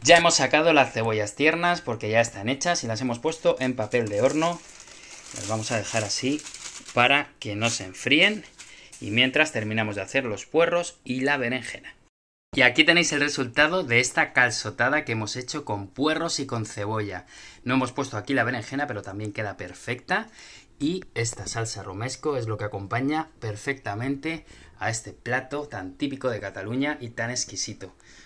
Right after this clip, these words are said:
Os animamos a hacerla y, como no, a suscribiros al canal, a dar campanita para no perderos ninguna de nuestras recetas y vamos a probar uno, ¿no? Vamos a intentar probar uno. Cogemos de aquí y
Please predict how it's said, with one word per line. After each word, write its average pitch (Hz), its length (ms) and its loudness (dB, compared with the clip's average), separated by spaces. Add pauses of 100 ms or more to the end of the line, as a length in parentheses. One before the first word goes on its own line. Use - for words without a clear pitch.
(140)
Os 120 180 -2
animamos 131 440 0
a 107 60 -6
hacerla 147 540 -2
y, 113 120 -10
como 110 300 -4
no, 147 300 -4 (220)
a 127 200 2
suscribiros 110 640 -4
al 139 120 2
canal, 123 400 2
a 110 100 -6
dar 139 200 6
campanita 113 500 -2
para 101 180 -2
no 127 140 -2
perderos 113 380 -2
ninguna 113 420 -2
de 107 80 -4
nuestras 120 260 -6
recetas 135 600 -2 (140)
y 208 320 -4 (880)
vamos 104 240 -6
a 104 60 -8
probar 95 260 -8
uno, 147 160 -2
¿no? - 140 -4
Vamos 131 260 -8
a - 20 -6
intentar 131 340 -6
probar 113 280 -4
uno. 98 220 -12
Cogemos - 680 -16
de - 120 -20
aquí 139 440 -8 (1040)
y 131 280 -8